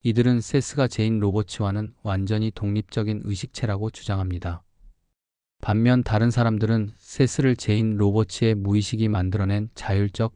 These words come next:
인격으로 해석합니다. 심리학자 칼 융의 이론으로 보면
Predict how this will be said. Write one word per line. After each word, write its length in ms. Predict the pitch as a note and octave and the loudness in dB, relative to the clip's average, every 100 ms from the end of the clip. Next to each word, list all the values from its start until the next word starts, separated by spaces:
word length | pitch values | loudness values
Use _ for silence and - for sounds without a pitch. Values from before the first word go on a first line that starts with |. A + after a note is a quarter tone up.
| - | -6
인격으로 560 | G2+ G2+ A2+ G2+ G#2 G#2+ | -4 0 2 2 2 2
해석합니다. 800 | A2 - - F#2+ F2+ F2 F2 _ _ - _ _ _ _ _ _ - | 0 -2 -4 -4 -2 -4 -6 _ _ -20 _ _ _ _ _ _ -12
심리학자 640 | - D3+ D3 C#3+ - C#3+ | -2 2 4 2 2 -2
칼 280 | - C3+ B2 | 0 2 2
융의 300 | A2 A#2 A2 | 4 4 4
이론으로 380 | G#2 G#2+ G#2+ G2+ | 2 2 2 0
보면 380 | F#2+ G2+ G2+ | 0 0 -2